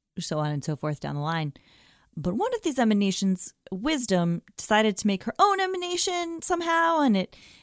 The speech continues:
ended up as this horrific miscreant known as Yaldabaoth, <laughs> or the Demiurge. And the Demiurge is the god who created Earth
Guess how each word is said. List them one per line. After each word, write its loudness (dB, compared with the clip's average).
ended 0
up -4
as 2
this -4
horrific -4
miscreant -4
known -2
as -6
Yaldabaoth, -2
<laughs> -20
or -2
the -6
Demiurge. 0
And 0
the -8
Demiurge 0
is -2
the -6
god -4
who -8
created -2
Earth -6